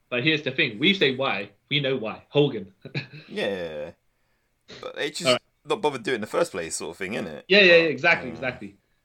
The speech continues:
Speaker 1: Um, but he, his ego, uh, uh, yeah, yeah, yeah.
Speaker 2: 'Cause,
Speaker 1: Hogan.
Speaker 2: like, it's not like if Luger lost, it's not gonna hurt him, was it? You
Speaker 1: No,
Speaker 2: know?
Speaker 1: no.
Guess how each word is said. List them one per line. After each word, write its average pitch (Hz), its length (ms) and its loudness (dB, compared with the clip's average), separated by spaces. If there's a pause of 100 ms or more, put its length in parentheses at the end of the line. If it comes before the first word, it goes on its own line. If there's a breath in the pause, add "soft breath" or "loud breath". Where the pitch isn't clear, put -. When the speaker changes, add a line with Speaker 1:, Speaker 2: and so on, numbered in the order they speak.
(120)
Speaker 1:
Um, 107 200 -6
but 117 120 -2
he, 135 160 -2
his 123 320 0
ego, 120 320 2
uh, - 20 -6
uh, 123 280 4
yeah, 143 160 2
yeah, 117 260 4 (220)
yeah. 113 180 -8 (380 loud breath)
Speaker 2:
'Cause, - 160 -4
Speaker 1:
Hogan. 165 60 -2
Speaker 2:
like, 180 340 4
it's 180 200 -2
not 208 240 -2
like 170 240 4
if 175 160 2
Luger 185 360 4
lost, 143 420 4
it's 147 120 -6
not 147 140 -2
gonna 120 180 0
hurt 127 220 4
him, 92 140 -4
was 107 160 0
it? 78 240 -12 (320)
You - 60 -2
Speaker 1:
No, 117 260 6
Speaker 2:
know? 78 80 -12 (100)
Speaker 1:
no. 95 80 -12